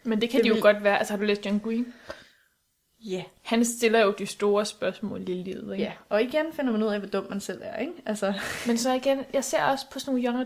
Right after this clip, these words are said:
Speaker 1: adult karakterer som nogle idealer, man kan sådan stræbe efter at blive, men man behøver ikke at være dem.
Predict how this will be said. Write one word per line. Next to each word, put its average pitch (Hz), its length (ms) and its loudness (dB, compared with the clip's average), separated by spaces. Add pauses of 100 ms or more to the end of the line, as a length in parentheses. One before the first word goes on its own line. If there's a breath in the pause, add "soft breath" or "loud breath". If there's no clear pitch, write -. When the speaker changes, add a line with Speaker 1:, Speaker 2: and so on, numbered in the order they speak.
Speaker 1:
adult 233 260 -4
karakterer 226 440 -8
som 214 380 -8
nogle 220 240 -4
idealer, 240 520 -6
man 214 220 -4
kan 214 260 -8
sådan 202 340 -8 (200)
stræbe 254 560 0
efter 262 400 0
at 254 80 0
blive, 254 320 -2
men 226 140 0
man 208 140 0
behøver 220 400 -2
ikke 208 160 -4
at 196 100 -6
være 196 260 -4
dem. 196 120 -8